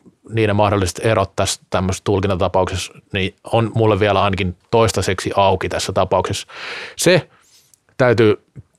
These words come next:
täytyy tästä sanoa, että Ervi ei tässä ole kumminkaan tehnyt tästä asiaa. Olisivat voineet tehdä, mutta Olli Lähdesmäki sanoi sitten, että heillä on muutakin ollut tässä. Ja, äh, no, K R P kannalta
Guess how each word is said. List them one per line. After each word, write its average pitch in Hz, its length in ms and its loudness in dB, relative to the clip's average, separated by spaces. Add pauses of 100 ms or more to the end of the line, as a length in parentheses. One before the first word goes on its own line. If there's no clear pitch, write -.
(500)
täytyy 127 240 4
tästä 127 200 2
sanoa, 135 280 4
että 123 260 0 (240)
Ervi 147 340 6
ei 120 160 6
tässä 131 300 4
ole 131 120 6
kumminkaan 139 440 2
tehnyt 170 260 2
tästä 117 260 0
asiaa. 101 560 2
Olisivat 120 520 2
voineet 113 460 4
tehdä, 87 260 0
mutta 90 360 -2 (100)
Olli 107 420 0
Lähdesmäki 104 480 0
sanoi 104 240 0
sitten, - 180 -6
että 85 160 -6
heillä 92 180 -2
on 85 60 -4
muutakin 92 400 -2
ollut 87 240 -2
tässä. - 300 -2
Ja, 90 180 -2 (920)
äh, 98 300 2
no, 113 220 -2 (220)
K - 60 2 (120)
R 123 60 2
P - 40 -6 (100)
kannalta 123 280 2